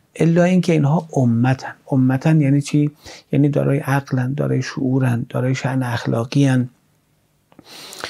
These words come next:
مرکب از عقل و عاطفه هستن، محتاج محبتن،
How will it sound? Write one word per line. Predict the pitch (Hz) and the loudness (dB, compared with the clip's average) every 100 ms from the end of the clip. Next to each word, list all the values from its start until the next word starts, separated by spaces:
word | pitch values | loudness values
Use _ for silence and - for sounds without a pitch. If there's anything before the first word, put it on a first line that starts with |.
| - - _ - | -16 -20 _ 0
مرکب | 131 131 131 - 151 | 2 2 0 -2 0
از | 147 135 - | 2 0 -2
عقل | 127 135 139 | -4 0 0
و | 131 | 0
عاطفه | 131 120 - 117 147 | 0 -2 -2 -2 0
هستن، | 139 135 - 123 117 131 | 0 -2 -2 -4 -2 0
محتاج | 127 - - 143 139 | 0 -2 -2 0 2
محبتن، | 139 120 117 147 - 139 156 123 | 2 2 -2 -4 -2 0 2 0